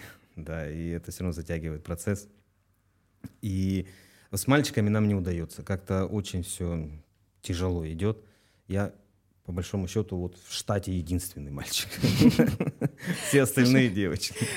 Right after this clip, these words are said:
Speaker 2: хорошо. А с-, вот получается, ладно, с-, со сотрудниками мы разобрались, но у вас есть еще аудитория слушателей, да, зрителей. А, насколько сложно с ней работать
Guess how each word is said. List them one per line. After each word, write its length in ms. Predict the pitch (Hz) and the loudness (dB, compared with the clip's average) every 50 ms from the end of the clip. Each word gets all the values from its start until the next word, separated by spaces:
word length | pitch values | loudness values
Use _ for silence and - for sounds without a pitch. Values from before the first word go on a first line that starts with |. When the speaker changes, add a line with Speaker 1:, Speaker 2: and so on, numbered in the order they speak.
| 294 - - | -8 -6 -4
Speaker 2:
хорошо. 420 | 262 262 285 - - - 208 - - | -4 -2 -2 -2 0 0 -2 -2 0
А 120 | - 214 214 | 0 2 2
с-, 80 | - - - | 2 0 2
вот 240 | 202 208 208 - | 2 2 2 2
получается, 640 | - 233 233 226 - - 269 294 302 277 - - - 214 | 2 2 2 2 2 2 2 4 4 2 2 0 -2 -2
ладно, 220 | 220 220 190 175 | 0 0 0 0
с-, 220 | 160 - - - 202 | -2 -2 -2 -4 -4
со 220 | - - - 202 | -2 -4 -4 -6
сотрудниками 600 | 170 - 180 - 233 285 269 277 247 - 202 202 202 | -6 -6 -4 -2 -2 0 0 0 0 2 4 4 4
мы 160 | 202 208 202 | 4 4 2
разобрались, 640 | 202 190 - 208 185 196 202 220 302 381 - - - | 2 0 -2 0 0 0 0 0 0 0 0 0 2
но 100 | 185 180 | 2 2
у 20 | |
вас 240 | 214 294 - - - | 2 2 0 0 -2
есть 200 | 226 - - - | -2 -2 -2 -2
еще 540 | 208 - - - - 196 214 214 202 185 - | -2 -2 -2 0 0 2 2 4 2 2 2
аудитория 560 | - 180 180 170 170 - - 208 202 190 170 | 2 0 0 0 -2 0 2 2 4 4 2
слушателей, 640 | 165 - - 294 339 - - 302 - 240 220 202 190 | 0 0 -2 -4 -4 -4 -6 -6 -6 -4 -4 -2 -2
да, 200 | 185 190 202 190 | 0 2 2 4
зрителей. 600 | 160 165 - 240 - - - 226 190 180 185 - - - - - - - _ - | 4 2 2 0 -4 -4 -6 -4 -4 -4 -4 -6 -12 -20 -20 -20 -20 -16 _ -2
А, 380 | 180 175 175 170 170 170 170 | 0 0 0 0 0 -2 -2
насколько 560 | 95 - 220 202 175 - - 285 277 - - | -2 0 0 0 0 2 2 2 2 2 0
сложно 640 | 214 - - 220 233 240 196 208 196 175 170 175 - - - _ _ - - | 0 0 2 2 2 2 4 4 4 4 4 2 0 -4 -12 _ _ -18 -10
с 180 | - - - - | -8 -4 2 4
ней 220 | 208 220 233 208 | 6 8 8 6
работать 680 | 175 170 160 156 160 160 160 - - - - - - | 4 2 0 -4 -4 -6 -6 -8 -10 -14 -14 -16 -20